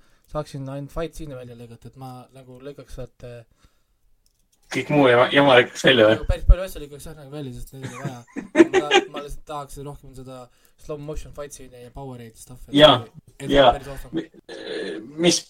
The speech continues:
Speaker 2: mis puudutab eriefekte ja kaklusstseene, siis ja kes neid kaklusstseene, äh, läbi viivad ja kuidas nad seda teevad, see oli kõik väga, väga fun, väga pull.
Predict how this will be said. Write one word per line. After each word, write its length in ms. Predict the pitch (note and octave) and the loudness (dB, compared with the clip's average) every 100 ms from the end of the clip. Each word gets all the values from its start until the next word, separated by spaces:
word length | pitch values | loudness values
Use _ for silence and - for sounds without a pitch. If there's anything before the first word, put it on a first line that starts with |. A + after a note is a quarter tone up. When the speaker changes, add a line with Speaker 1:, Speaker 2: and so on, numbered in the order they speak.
| - | -6
Speaker 2:
mis 200 | E3+ - | -4 0
puudutab 460 | F3+ E3+ D#3 C#3+ F3 | 4 6 6 6 8
eriefekte 640 | D#3+ C#3 - D#3+ - G#2+ | 8 8 6 2 4 4
ja 220 | A2 A2 A2+ | 6 4 4
kaklusstseene, 760 | A2 - A2 - B2+ A2 G2+ | 4 4 -2 2 2 2 0
siis 380 | F#2+ A#2 A2 - A2+ G#2 A2+ G2+ G#2+ | -2 0 0 0 0 0 -2 -4 -2
ja 200 | G2+ A2 A2+ - - _ - | 2 4 4 0 -6 _ 0
kes 200 | C#3 - | 2 2
neid 160 | G2+ | -6
kaklusstseene, 1000 | - - A2 G#2 - F2+ F2 A2+ A2 G#2 | -4 -6 -8 -12 -10 -10 -8 -4 -2 -2
äh, 400 | G#2 G#2 A2+ A2+ A2 | -2 -2 -4 -4 -2
läbi 280 | A2+ A2 G2+ | 0 2 0
viivad 400 | A#2 C3+ A2 G2 | 0 2 4 4
ja 140 | G#2+ G#2 - _ | 2 -2 -6 _
kuidas 340 | C#3+ C#3+ B2+ | -2 0 0
nad 100 | - | -4
seda 160 | - A2 | -4 -2
teevad, 320 | A#2 G#2+ - - - | 0 -2 -4 -16 -14
see 300 | - E3 D3+ | 2 6 6
oli 160 | A#2 | 6
kõik 240 | A2 B2 - | 2 0 2
väga, 280 | A2+ - G2+ G2+ | 4 8 8 6
väga 240 | A2+ A2+ | 2 2
fun, 300 | - G#2 G2 | 2 2 0
väga 260 | A#2 B2 A#2+ | 2 4 6
pull. 280 | A#2 F#2+ | 4 4